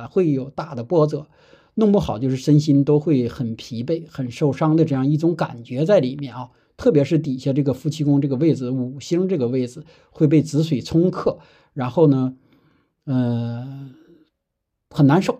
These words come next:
所以说他这个二零二六感情上很难受，这将是他，呃，人生上的最大的一个坎儿。只是说感情上啊，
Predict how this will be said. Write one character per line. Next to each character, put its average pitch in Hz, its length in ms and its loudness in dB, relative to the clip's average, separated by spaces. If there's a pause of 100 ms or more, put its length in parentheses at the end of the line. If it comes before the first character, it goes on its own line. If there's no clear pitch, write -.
(220)
所 - 180 -2
以 208 60 2
说 180 120 0
他 175 200 -2
这 175 80 0
个 175 80 2
二 170 100 4
零 156 140 4
二 156 100 4
六 170 140 2
感 120 180 -6
情 127 220 -6
上 147 100 2
很 143 160 -4
难 113 160 -8
受， 120 160 -14 (160)
这 175 140 -2
将 151 200 2
是 151 160 -4
他， 147 320 -2 (540)
呃， 135 300 0
人 147 260 4
生 226 320 4
上 175 260 2
的 117 180 -2
最 180 340 2
大 - 260 -4
的 123 100 -2
一 113 140 -6
个 120 140 -4
坎 - 200 -14
儿。 - 100 -20 (120)
只 - 140 -2
是 196 160 0
说 226 120 2
感 220 220 -4
情 143 220 2
上 170 120 2
啊， 139 180 -2